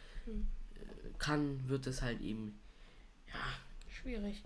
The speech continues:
Speaker 2: schwierig, gefährlich.
Speaker 1: Auch wegen den Gammastrahlen.
Speaker 2: Ja, wegen den
Speaker 1: Hm.
Speaker 2: an-, bislang noch leichten Gammastrahlen.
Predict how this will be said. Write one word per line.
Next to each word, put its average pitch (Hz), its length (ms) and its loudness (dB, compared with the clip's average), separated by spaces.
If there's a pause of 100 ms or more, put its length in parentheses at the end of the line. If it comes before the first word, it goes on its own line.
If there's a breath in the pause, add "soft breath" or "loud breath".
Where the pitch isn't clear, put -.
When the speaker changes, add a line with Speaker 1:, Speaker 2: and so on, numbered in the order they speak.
(120)
Speaker 2:
schwierig, 151 640 4
gefährlich. 143 580 6
Speaker 1:
Auch 240 180 4
wegen 240 180 8
den 208 140 6
Gammastrahlen. 190 800 4
Speaker 2:
Ja, 131 260 4
wegen 117 160 0
den 202 360 4 (300)
Speaker 1:
Hm. 104 160 -2 (140)
Speaker 2:
an-, 139 340 2 (200)
bislang 170 560 6
noch 202 300 4 (200)
leichten 151 580 2
Gammastrahlen. 139 920 2